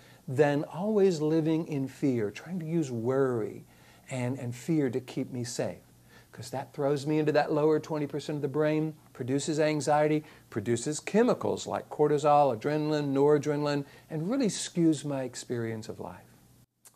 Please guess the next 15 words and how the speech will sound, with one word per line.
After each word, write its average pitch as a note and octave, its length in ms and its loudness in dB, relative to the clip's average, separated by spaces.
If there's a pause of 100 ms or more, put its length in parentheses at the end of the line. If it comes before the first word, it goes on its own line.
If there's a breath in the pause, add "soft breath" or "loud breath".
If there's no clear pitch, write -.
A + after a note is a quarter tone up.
(720)
Hope A#3 180 8
you're G#3+ 80 10
finding F#3 300 12
these C#3+ 180 6
videos C3+ 360 4
valuable. A#2+ 460 4
I'm E3+ 120 6
having D#3+ 240 2
a B2 40 2
wonderful A#2+ 440 0
time A2+ 240 -6
bringing A2+ 340 -4
them G#2+ 120 -8
to - 140 -6
you. B2 160 0